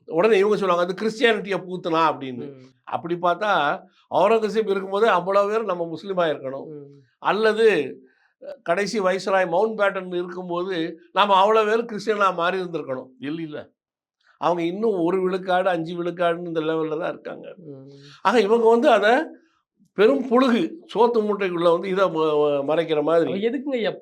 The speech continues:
Speaker 2: பல தலைவர்கள் வந்து இதை போராட்டம் பண்ணி வெள்ளையர்களை வெளியேற்றணும் அப்படின்ற மாதிரி ஒரு திட்டங்கள்லாம் தீட்டினாங்க?
Speaker 1: அதுக்கு காரணம் எல்லாருக்கும் நம்ம பங்கு. அவன் ஒண்ணாக்கிட்டான். ஒரு மாபெரும் இந்தியாவை உருவாக்கியாச்சு. ஈராயிரம் ஆண்டுகளுக்கு அப்புறம் ஒரு நாடு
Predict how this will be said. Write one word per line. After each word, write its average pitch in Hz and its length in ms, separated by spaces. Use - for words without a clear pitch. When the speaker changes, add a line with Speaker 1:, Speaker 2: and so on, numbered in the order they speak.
Speaker 2:
பல 196 340
தலைவர்கள் 262 480
வந்து 196 240
இதை 202 220
போராட்டம் 214 460
பண்ணி 214 240
வெள்ளையர்களை 208 440
வெளியேற்றணும் 190 580
அப்படின்ற 170 280
மாதிரி 175 280
ஒரு 151 160
திட்டங்கள்லாம் 139 120
தீட்டினாங்க? 139 380
Speaker 1:
அதுக்கு 214 280
காரணம் 220 280
எல்லாருக்கும் 202 800
நம்ம 180 260
பங்கு. 196 600
அவன் 156 360
ஒண்ணாக்கிட்டான். 180 600
ஒரு 147 280
மாபெரும் 214 680
இந்தியாவை 185 520
உருவாக்கியாச்சு. 160 840
ஈராயிரம் 180 720
ஆண்டுகளுக்கு 190 520
அப்புறம் 196 360
ஒரு 175 180
நாடு 165 340